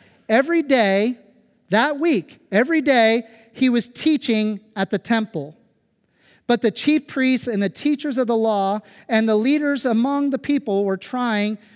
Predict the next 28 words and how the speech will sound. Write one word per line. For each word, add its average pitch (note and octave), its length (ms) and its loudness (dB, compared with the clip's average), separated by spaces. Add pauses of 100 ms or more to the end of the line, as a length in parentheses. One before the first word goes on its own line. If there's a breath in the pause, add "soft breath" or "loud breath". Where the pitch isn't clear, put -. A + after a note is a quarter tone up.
(120)
to A#3+ 140 -2
kill C#4 340 0
him. F3+ 380 -2 (600 soft breath)
Yet B3 280 2
they A#3+ 160 2
could D#4+ 280 -4
not D4 240 0
find B3+ 240 0
any C#4+ 200 0
way C4+ 180 2
to C4 100 -12
do A#3 260 0
it G#3+ 120 -2
because G#3+ 460 0 (260 loud breath)
all C#4 380 0
the C#4 100 -2
people A#3 640 -2 (460 soft breath)
hung E3+ 760 -4 (460)
on G#3 240 0
his G#3 240 0
words." E3+ 720 -8 (1900 soft breath)
In C#4 380 2
Matthew C4+ 420 0
chapter B3 400 -4
twenty-one B3 560 -2
and A3+ 180 0
in B3 140 0
Mark, A#3 420 -2